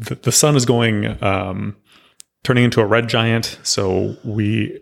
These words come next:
the Earth needs to build a spaceship, band together, build a spaceship, and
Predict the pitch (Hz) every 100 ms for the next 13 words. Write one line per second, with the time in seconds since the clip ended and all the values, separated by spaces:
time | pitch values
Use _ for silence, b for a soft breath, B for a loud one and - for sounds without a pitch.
0 | - 110 113 110 - 113 107 98 - 101
1 | 90 139 147 135 - 120 113 - 104 -
2 | 120 117 104 101 95 131 127 - 107 -
3 | 107 104 92 90